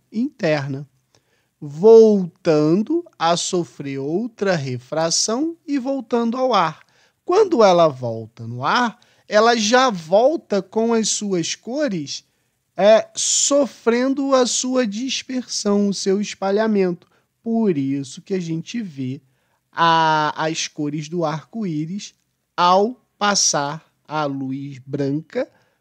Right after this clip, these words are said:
pelas gotículas de água em suspensão, beleza? Então, o que que o problema tá falando? Primeiro, as cores do arco-íris surgem devido ao fenômeno da reflexão da luz nas gotículas de água.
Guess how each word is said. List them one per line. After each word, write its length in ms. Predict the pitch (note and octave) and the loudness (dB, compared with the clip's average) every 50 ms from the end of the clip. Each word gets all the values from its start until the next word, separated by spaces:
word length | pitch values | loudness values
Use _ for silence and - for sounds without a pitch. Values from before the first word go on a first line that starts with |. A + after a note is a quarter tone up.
| _ _ _ | _ _ _
pelas 380 | - G3+ F#3 E3+ F3 E3+ D#3+ E3+ | 0 2 2 2 2 0 -2 -2
gotículas 540 | F#3+ F#3+ F#3 - - E3+ - F3+ F3 E3+ | -4 -4 -4 -4 -10 -10 -6 -4 -4 -2
de 100 | E3+ F3+ | 0 0
água 220 | E3+ D#3 D3+ D#3 D#3+ | 0 0 0 -2 -6
em 20 | |
suspensão, 640 | D3+ - E3+ E3+ - - F#3 A#3+ G#3+ - - A#2 A#2+ _ _ _ _ _ _ | -12 -12 -14 -14 -12 -10 -8 -8 -8 -10 -10 -12 -20 _ _ _ _ _ _
beleza? 500 | A2+ G#2 G2+ A2 D3+ G#3 A#3 G#3 F3+ E3 _ - - - - - _ _ - | -20 -14 -4 2 4 4 4 4 2 -10 _ -18 -20 -20 -20 -20 _ _ -12
Então, 260 | C#4+ C4 - F4 G4 | -10 -4 -2 0 0
o 20 | G4 | 0
que 120 | - D#4+ | -2 -6
que 100 | - - | -4 -4
o 40 | C#4 | -4
problema 420 | - C4+ C4+ B3+ A3+ A3 A3 A3+ | -2 -2 -4 -2 -2 0 0 0
tá 120 | G#3+ G#3+ G#3+ | -2 -2 -6
falando? 460 | - - G#3+ G3 E3+ B2+ A2 A#2 A#2+ | -4 -2 -2 -2 -2 -6 -8 -12 -12
Primeiro, 500 | - - C4 D4 C4+ G3 C#3+ G#2+ E2+ - _ _ _ _ _ _ _ _ _ - | -8 -4 -2 0 2 2 0 0 -4 -12 _ _ _ _ _ _ _ _ _ 0
as 280 | A#3+ C4 C4 - - | 0 2 4 2 2
cores 380 | - - E4+ F4 G4 G4 C#4 C4 | 2 0 -4 -2 -2 -2 -2 0
do 120 | C4 A3 | 2 4
arco-íris 1040 | G3 F#3+ F3+ - - - - D3 C3+ C#3 D#3+ G#3 A3+ G#3+ D3 B2 A2 A2 - - _ _ _ _ _ | 4 4 2 0 -6 -12 -8 -6 -4 -4 -2 -2 -2 -4 -4 -6 -10 -12 -14 -18 _ _ _ _ _
surgem 640 | - - - - D4+ D#4+ D#4 C#4+ A#3 C4+ C4 B3+ | -8 -6 -2 0 2 4 4 4 4 4 2 2
devido 520 | A#3 G3+ A3+ G#3+ G3 E3 F#3 A#3 B3+ A3+ A#3+ | 2 2 2 2 2 0 -2 -4 0 2 2
ao 120 | A#3 A#3 | 2 2
fenômeno 560 | A3 - A3+ G3 F#3+ F#3+ F#3+ G3 F#3+ F3+ E3+ | 2 0 -2 0 2 2 2 2 0 0 0
da 160 | E3+ D#3+ E3 D#3+ | 0 0 0 0
reflexão 1040 | C#3+ C#3 G3 A3+ C4 A#3+ - - G#3+ G3 G3 G3 - - - - D#3+ C#3 C3+ B2+ | 0 -2 -4 -4 -4 -6 -10 -6 -2 -2 -2 -2 -4 -8 -6 -4 -6 -6 -6 -6
da 140 | B2+ B2+ A#2+ | -6 -8 -8
luz 640 | A#2 A#2+ C#3 F#3+ A3+ G#3+ E3+ C3 - - - - - _ _ _ _ _ _ _ _ _ - | -10 -8 -6 -4 -4 -4 -4 -6 -10 -18 -20 -20 -20 _ _ _ _ _ _ _ _ _ -6
nas 600 | F3+ F#3 G3 G3+ G#3 A3+ B3+ A#3+ - - - _ _ _ | 0 2 4 4 4 4 2 0 -2 -4 -6 _ _ _
gotículas 1080 | E3+ F#3 G#3 G#3+ G3+ - - - - F#3 G3+ G3+ _ - A#3 A3+ A#3+ B3+ - - - _ _ _ _ - | -14 -6 -2 -2 -2 -2 -4 -10 -8 -8 -10 -12 _ -6 -4 -4 -4 -4 -6 -10 -12 _ _ _ _ -18
de 300 | D#3+ E3 G3 B3 C4+ A3 | -10 -6 -4 0 2 2
água. 560 | F3 D#3 D#3 D#3 D3+ C#3 C3 B2+ A#2 A#2 | 2 2 2 0 -2 -4 -8 -10 -10 -10